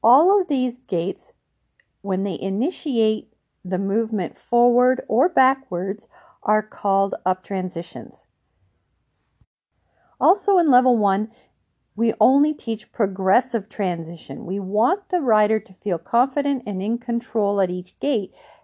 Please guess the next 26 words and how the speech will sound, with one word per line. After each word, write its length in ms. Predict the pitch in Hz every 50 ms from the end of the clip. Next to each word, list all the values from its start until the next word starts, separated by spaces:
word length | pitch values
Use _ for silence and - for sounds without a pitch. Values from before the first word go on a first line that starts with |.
| _
So 360 | _ - - 233 220 180 - _ _ _ _
by 340 | 185 185 202 190 196 180 -
only 280 | - 254 269 294 339 320
going 320 | - 262 233 226 240 240
from 260 | - - 214 190 185
walk 380 | 170 180 196 220 247 240 - _ _ _ _ _ _ _
to 180 | - 180 160 - _
jog, 480 | - - 233 233 240 240 240 262 254 254 _ _ _ _ _ _ _ _
jog 360 | - 220 220 226 226 233 226 _ _
to 120 | - 165
lope, 480 | 165 165 170 196 220 233 233 247 247 _ _ _ _ _ _ _
lope 240 | 262 311 339 - -
to 120 | _ - 151
jog, 520 | - _ - 160 156 165 165 170 170 - _ _ _ _ _ _ _ _
jog 320 | - 254 269 269 254 262
to 100 | - 214
walk, 460 | 190 180 180 175 170 170 180 - _ _ _ _ _ _ _ _
walk 320 | - 233 247 269 269 262
to 160 | - - 190 196
whoa, 600 | 190 180 180 180 185 180 180 180 180 185 190 - _ _ _ _ _
whoa 280 | - 175 180 190 196 196
to 80 | 165
backup, 800 | 151 - _ 220 240 294 339 359 - - - 120 - - - _ _ _ _ _ _ _ _ _ _ _ _ _ _ _ _ _ _
that 240 | 202 208 240 233 -
keeps 320 | - - 262 254 - -
the 320 | _ _ 311 302 302 294